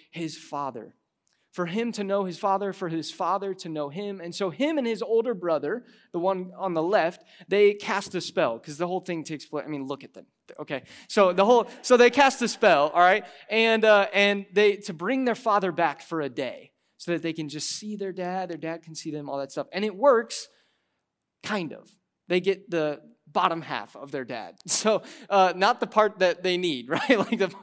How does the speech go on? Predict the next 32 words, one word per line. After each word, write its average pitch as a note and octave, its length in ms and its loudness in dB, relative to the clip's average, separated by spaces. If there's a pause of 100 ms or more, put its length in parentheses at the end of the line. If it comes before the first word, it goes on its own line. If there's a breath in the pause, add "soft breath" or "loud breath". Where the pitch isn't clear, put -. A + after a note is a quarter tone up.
(260 loud breath)
to G#3 80 -10
be G3+ 100 2
able F#3+ 160 4
to E3+ 80 0
talk F3+ 380 -8
and D#3+ 160 -8
see G3+ 240 -8
their F3 120 -4
dad D#3+ 260 0
and D3 100 -8
all C#3+ 160 -4
that C#3+ 180 -6
stuff. D3+ 240 -6
And D3+ 120 -10
so G#3 180 -2 (160 loud breath)
the G3 80 -4
movie C4+ 280 -2
follows A3+ 420 0
their F#3+ 180 0
journey F3 640 -4 (260 loud breath)
in G3 140 -2
trying G#3+ 320 -4
to F#3 140 -10
fix - 440 -2
the F3 100 -10
spell, B2 520 -4
to E3+ 120 -10
bring F3+ 320 -6
back E3+ 320 0 (240 soft breath)
the C#3+ 300 0 (100)
second D#3 420 -4
half - 420 -10